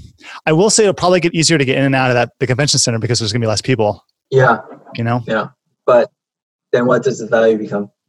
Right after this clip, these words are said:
Speaker 1: Sebastian, this has been awesome. If someone wants to get in contact with you, what's the best way for them to do that?
Speaker 2: Well, I won't put out my email or cell phone number out there, though I would, uh, welcome talking to people. But the best way to get in touch with us is you can email us at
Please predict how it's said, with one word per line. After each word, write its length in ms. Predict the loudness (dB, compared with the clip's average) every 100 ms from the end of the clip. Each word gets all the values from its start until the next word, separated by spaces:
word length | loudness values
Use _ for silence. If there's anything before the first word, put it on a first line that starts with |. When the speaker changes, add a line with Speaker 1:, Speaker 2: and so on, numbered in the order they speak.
| _ _ _
Speaker 1:
Sebastian, 400 | -2 0 2 2
this 100 | 2
has 80 | 2
been 140 | 2
awesome. 500 | 2 2 2 0 -2 -2
If 100 | 0
someone 260 | 2 4
wants 160 | 2 2
to 60 | -2
get 100 | -4
in 80 |
contact 460 | -2 -2 0 -2 -2
with 80 | -2
you, 120 | 0
what's 180 | 0 0
the 80 | 0
best 260 | 0 0
way 80 | 0
for 140 | -2 -4
them 120 | -4
to 60 |
do 100 | -4 -4
that? 260 | -4 -8 _ _ _ _ _
Speaker 2:
Well, 460 | 0 2 2 0 -8 _ _ _ _ 0
I 80 |
won't 240 | 4 4 4
put 100 | 2
out 200 | 2 2
my 140 | -2
email 320 | -2 -2 2 2
or 200 | 4 2
cell 240 | 2 2
phone 200 | 0 -2
number 200 | -2 -2
out 180 | -2 0
there, 200 | 0 0
though 240 | 2 2
I 140 | 2 2
would, 240 | 2 4
uh, 180 | 4 4
welcome 300 | 4 2 2
talking 380 | 2 2 2 0
to 40 |
people. 440 | 2 0 2 0 0 -14 -20 -20 -20 _ 0
But 100 | 4
the 80 | 4
best 200 | 4 4
way 120 | 4
to 60 | 4
get 120 | 4
in 140 | 2
touch 240 | 2 2 2
with 140 | 2
us 280 | 4 2 -2 -14 0
is 680 | 4 4 6 4 2 -6 _ _ -4
you 80 | 2
can 160 | 4
email 320 | 6 6 4
us 240 | 4 2 2
at 260 | 0 0